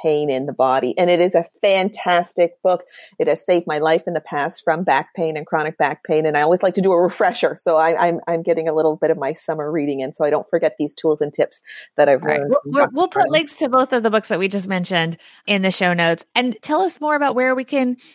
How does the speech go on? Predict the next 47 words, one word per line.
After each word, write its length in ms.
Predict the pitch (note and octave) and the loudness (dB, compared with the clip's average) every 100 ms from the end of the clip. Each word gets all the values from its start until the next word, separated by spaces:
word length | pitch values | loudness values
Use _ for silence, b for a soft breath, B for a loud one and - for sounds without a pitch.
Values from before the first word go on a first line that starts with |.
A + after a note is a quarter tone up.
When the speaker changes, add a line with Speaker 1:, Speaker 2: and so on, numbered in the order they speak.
| B | B
Speaker 2:
about, 200 | B3 C4 | -2 -2
well, 180 | C4 C#4+ | 0 0
you 160 | C#4+ F#4 | 0 0
have 100 | D#4+ | 0
a 60 | |
whole 200 | D4+ D#4+ | 0 -2
career 320 | - G3 E4 | -2 -2 -2
coaching 340 | - B3 A#3+ G3+ | 0 -2 0 0
business 320 | G3+ G#3 G3 | 0 -2 -2
now. 200 | G#3 G#3 b b b | 0 0 b b b
Post 300 | - C4 - | -2 -2 0
your 140 | B3+ A3+ | 0 0
career 440 | - B3 B3 A#3+ | -4 -2 0 0
as 260 | - G#3+ G#3 | 0 -2 0
a 180 | G#3 G3+ | 0 -2
T 180 | - | -2
V 120 | A3 G3 | -2 0
anchor 280 | A3 A#3 | 0 0
with 160 | G#3+ G3+ | 0 0
me, 280 | A3 A3+ F#3 | 0 0 0
you 160 | F#3+ | -2
now 200 | G3+ G3 | 0 0
do 160 | G3 G3+ | 0 -2
career 280 | - G#3 C4+ | -4 -4 -2
coaching. 280 | F3+ E3+ F3 | -2 -4 -6
Tell 180 | A3+ | -2
us 160 | A#3 - | -2 0
more 180 | A3+ G#3+ | 0 0
quickly 280 | A3+ A3+ G#3 | -2 -2 0
about 220 | G3 F3+ | 0 0
that 280 | A3+ A#3+ B B B - | 0 0 B B B -6
and 280 | F#3+ F#3+ F#3+ | 0 0 2
the 60 | |
best 180 | G3+ G#3 | 0 0
way 80 | G#3+ | -4
for 120 | G#3+ | -2
people 260 | G#3 G#3 G3+ | -2 -2 -2
to 240 | G#3+ G3 | 0 0
get 160 | - - | 0 -4
in 60 | |
touch 300 | G3+ A#3 - | -4 -6 -6
with 120 | F#3 | -8
you 320 | F#3+ D#3+ D#2 - | -2 -2 -2 -6
and 140 | - F#3 | -8 -4
what 160 | F#3+ | -4
you 120 | G3 G#3+ | -2 0
do. 260 | A3+ - | 0 -2